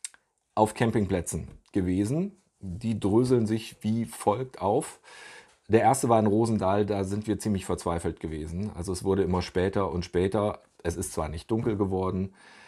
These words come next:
aber wir haben einfach keinen Stellplatz gefunden oder keinen, der uns, ähm, ja, so richtig geeignet erschien.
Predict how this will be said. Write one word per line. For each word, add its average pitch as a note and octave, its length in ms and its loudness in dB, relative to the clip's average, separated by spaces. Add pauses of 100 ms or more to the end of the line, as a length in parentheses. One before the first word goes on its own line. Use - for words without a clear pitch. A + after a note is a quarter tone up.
(220)
aber F#2 220 2
wir F2+ 200 0
haben G2 640 2 (380)
einfach F#2 500 -2
keinen F#2+ 640 -2
Stellplatz F#2+ 640 -2
gefunden E2+ 800 -2
oder F2 260 -2
keinen, F#2+ 440 2
der F2+ 280 -2
uns, - 480 -4 (1700)
ähm, F2 500 0 (180)
ja, F2+ 420 2 (100)
so F#2 160 -2
richtig G2 380 -2
geeignet F2+ 640 -2
erschien. F2 680 -2